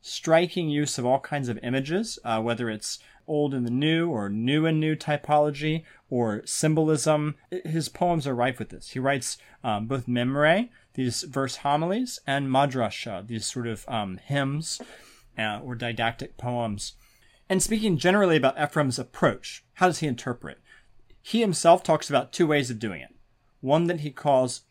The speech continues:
suranaya, and which is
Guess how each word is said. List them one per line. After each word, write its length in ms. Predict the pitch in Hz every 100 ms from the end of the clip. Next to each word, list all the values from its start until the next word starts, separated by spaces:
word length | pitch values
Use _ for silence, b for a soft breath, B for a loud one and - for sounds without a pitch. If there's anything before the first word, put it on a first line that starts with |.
| -
suranaya, 1000 | - 156 143 123 123 127 156 131 165 - b b -
and 280 | 135 135 - -
which 240 | 135 -
is 300 | 131 123 -